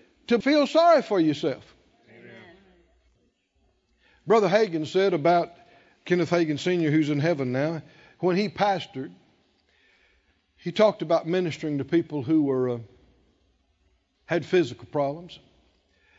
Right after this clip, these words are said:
Speaker 1: And he said, uh, he mentioned one lady that he kept ministering to, and, uh,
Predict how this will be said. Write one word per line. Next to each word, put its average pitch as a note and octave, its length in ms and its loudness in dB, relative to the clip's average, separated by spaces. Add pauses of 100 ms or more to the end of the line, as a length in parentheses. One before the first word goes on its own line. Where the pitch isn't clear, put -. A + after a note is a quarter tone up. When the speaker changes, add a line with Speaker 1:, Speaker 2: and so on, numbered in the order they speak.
(380)
Speaker 1:
And G3 160 2
he A3 120 0
said, G3+ 400 0
uh, F3 180 0 (500)
he E3+ 100 0
mentioned F3+ 420 -2
one F#3 420 -2
lady G3 360 2
that D#3+ 220 -4
he E3 140 -8
kept F3 240 -4
ministering D#3+ 520 -6
to, F3+ 300 -6 (1080)
and, F3+ 400 0
uh, E3+ 260 0